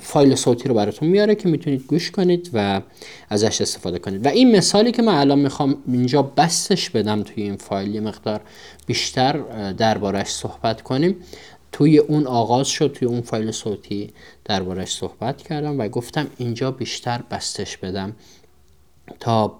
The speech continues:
به خوبی و بهتر در ما نهادینه بشه، که ما به جای غر زدن،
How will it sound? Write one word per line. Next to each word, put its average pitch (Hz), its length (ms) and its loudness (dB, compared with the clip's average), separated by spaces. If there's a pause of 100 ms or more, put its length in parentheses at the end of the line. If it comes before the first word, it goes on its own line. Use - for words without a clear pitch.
به 120 80 -4
خوبی 117 680 -4 (100)
و 104 80 -4
بهتر 104 480 -8
در 98 220 -6
ما 92 140 -8
نهادینه 90 640 -8
بشه، 135 420 -8 (480)
که 156 100 4
ما 180 120 8
به 202 140 6
جای 190 220 6
غر 156 240 6
زدن، 135 580 4